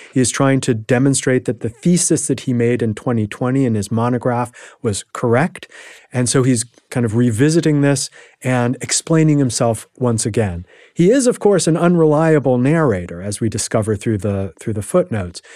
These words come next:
Uh, and the tension in the book, in some sense, is, well, if he's unreliable about his own personal history, is he unreliable about everything else as well? So there are some suggestions that, well,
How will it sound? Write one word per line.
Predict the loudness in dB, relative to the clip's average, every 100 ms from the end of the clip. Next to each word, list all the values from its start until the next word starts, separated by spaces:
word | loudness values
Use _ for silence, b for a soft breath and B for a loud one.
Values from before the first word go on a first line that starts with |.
| B B B
Uh, | -6 -4 -4 -2
and | 0 0 -4
the | -2 -2
tension | 0 0 2 2 4
in | 2
the |
book, | 2 0 0
in | 0
some | 2 2
sense, | 2 0 2
is, | 0 0 B B
well, | 2 2 -2 _ -12 B B -2
if | 0
he's | 2
unreliable | 2 4 4 4 4 4 4 2
about | 2 2 0
his | 2
own | 0 0
personal | -2 -2 0 -2 -2
history, | -4 -4 0 0
is | 2
he | 0
unreliable | 0 0 0 2 2 2 0
about | 0 -2 -6 _
everything | -2 -2 -2 -2
else | -2 -2 -6
as | -6
well? | -2 0 -2 -6 B B B B
So | -2 2
there | 2 2
are | 2 2
some | 2 -2
suggestions | -2 0 2 0 0 -2 0
that, | -2 -2
well, | 0 2 2